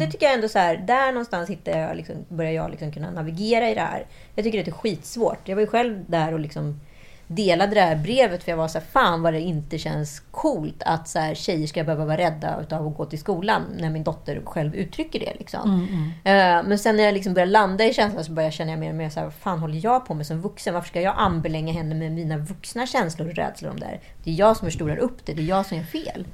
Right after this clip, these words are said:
Speaker 2: Ja, men, men jag tror så här, det är inte deras rätt. Jag, jag måste ta till, liksom, här måste jag ta till t-, Greta Thunberg, så här, att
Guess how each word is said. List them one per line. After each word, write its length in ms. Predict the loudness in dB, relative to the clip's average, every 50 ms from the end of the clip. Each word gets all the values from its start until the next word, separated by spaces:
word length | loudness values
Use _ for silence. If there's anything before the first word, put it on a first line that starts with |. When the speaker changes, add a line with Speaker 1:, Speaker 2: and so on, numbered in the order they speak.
| -12 -4
Speaker 2:
Ja, 60 | 2
men, 180 | 4 6 6 4 2 -4 -10 -8 -4
men 200 | -2 0 4 8
jag 160 | 8 8 8
tror 120 | 6 4
så 80 | 4 4
här, 60 | 4 4 4 6
det 340 | 6 6 8 6 6 6
är 40 | 4
inte 320 | 4 4 2 0 -2 -2 -2 -2 -6
deras 680 | -10 -6 -4 0 4 8 8 8 8 8 6 4 0 0
rätt. 280 | 2 4 4 4 2 0
Jag, 240 | 0 2 2 2 2
jag 80 | 2
måste 380 | 0 0 -2 -4 -2 -2 -2 -2 -4 -4 -8 -8 -10 -10 -12 -14 -16 -18 -20 -20 -20 -20 -10 -2
ta 140 | 0 0 2
till, 180 | 2 0 0
liksom, 360 | 0 0 0 0 2 2 4 2
här 240 | 2 2 0 0
måste 240 | 0 0 0 0 2
jag 60 | 0 0 0
ta 60 | 0
till 220 | 0 0 0 -2 -4
t-, 120 | -8 -6
Greta 380 | -4 0 4 4 6 6 6 4
Thunberg, 800 | 2 2 0 2 4 4 4 4 6 6 6 6 6 4 2 2
så 100 | 2 4
här, 120 | 4 4
att 120 | 2 0